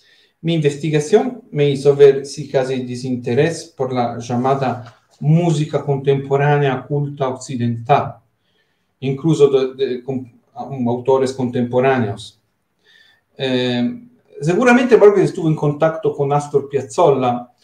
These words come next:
para quien escribió algunos textos, um, para tangos, como, como sabemos. Eh, bueno, esto me emociona, se, se puede decir. Estoy muy feliz de mencionarlo,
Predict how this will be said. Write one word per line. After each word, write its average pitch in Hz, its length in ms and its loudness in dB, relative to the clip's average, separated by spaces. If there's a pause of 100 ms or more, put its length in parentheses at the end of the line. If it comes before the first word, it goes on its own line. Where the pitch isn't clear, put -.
(300)
para 143 240 4
quien 151 160 0
escribió 139 800 0 (200)
algunos 135 560 -2
textos, 135 640 0
um, 123 360 -4
para 117 260 -4
tangos, 131 460 2
como, 113 500 -2
como 120 220 -4
sabemos. 123 760 -6 (400)
Eh, 165 1120 -4
bueno, 190 400 6
esto 214 720 6 (560)
me 190 160 -2
emociona, 190 560 2
se, 127 180 -4
se 131 180 -6
puede 143 300 2
decir. 143 560 -2 (260)
Estoy 196 300 6
muy 233 260 4
feliz 208 500 -2
de 175 100 -4
mencionarlo, 139 960 -2